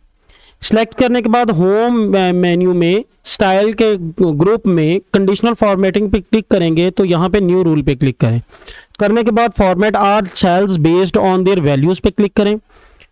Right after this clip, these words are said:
Two colors की बजाय हम progress check करना चाहते हैं तो हम data bars पे click करेंगे। Minimum value यहाँ पे हम दे देंगे number होनी चाहिए और ज़ीरो, और maximum value क्या होनी चाहिए, ये भी number ही होनी चाहिए। Let's suppose इसको मैं वन कह देता हूँ।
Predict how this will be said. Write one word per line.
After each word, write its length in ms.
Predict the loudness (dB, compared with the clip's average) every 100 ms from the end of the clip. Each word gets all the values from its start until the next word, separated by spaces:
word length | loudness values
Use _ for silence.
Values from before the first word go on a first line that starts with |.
| _ -4
Two 180 | -2 0
colors 300 | 0 0 0
की 80 |
बजाय 200 | 0 0
हम 160 | 0 0
progress 400 | 0 0 -2 -2
check 140 | -2
करना 240 | 0 0 0
चाहते 320 | -2 0 0
हैं 160 | 0 0
तो 80 |
हम 260 | 0 0 0
data 260 | 0 0 0
bars 240 | 0 0
पे 100 | -2
click 240 | 0 0
करेंगे। 360 | 0 0 0 -2 -4 _ _ _ -20 _ _ -2
Minimum 460 | 2 2 2 2 2
value 300 | 2 0 0
यहाँ 260 | 0 0
पे 120 | 0
हम 160 | 0 0
दे 140 | 0
देंगे 240 | 0 0 0
number 400 | 0 0 0 0
होनी 240 | 0 0
चाहिए 240 | 0 0 0
और 140 | 0
ज़ीरो, 380 | 0 0 0 -4 _ _ _ _ _ _ -2
और 200 | 0 0
maximum 480 | -2 0 0 0
value 320 | 0 0 0 0
क्या 160 | 0
होनी 260 | 2 0 0
चाहिए, 280 | 0 0 0
ये 160 | 0
भी 120 | 0
number 260 | 0 0 0
ही 60 | 0
होनी 200 | 0 0
चाहिए। 200 | 0 0
Let's 180 | -2
suppose 300 | -2 -2 0
इसको 240 | -2 -2 0
मैं 120 | 0
वन 220 | 0 0
कह 160 | -2 -2
देता 240 | -2 -2
हूँ। 120 | -4